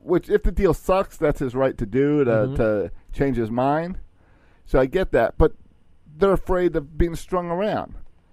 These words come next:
Speaker 1: because they don't know who they're dealing with, because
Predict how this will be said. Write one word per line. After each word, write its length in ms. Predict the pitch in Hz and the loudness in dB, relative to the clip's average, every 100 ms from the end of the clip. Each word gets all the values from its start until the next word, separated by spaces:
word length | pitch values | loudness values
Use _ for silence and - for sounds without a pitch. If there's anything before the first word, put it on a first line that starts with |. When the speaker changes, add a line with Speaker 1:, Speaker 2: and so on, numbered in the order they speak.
| - | -8
Speaker 1:
because 360 | 139 135 151 147 | -4 0 -2 0
they 160 | 175 | -2
don't 180 | 185 117 | -2 -2
know 520 | 175 190 170 147 131 - _ - - - - _ _ - - 104 120 | 2 6 4 2 -4 -12 _ -20 -20 -20 -20 _ _ -20 -16 -6 2
who 260 | 156 156 156 | 4 4 2
they're 120 | 151 | -2
dealing 260 | 151 165 | -2 -2
with, 160 | 156 - | -4 -6
because 360 | 135 156 131 | -4 0 0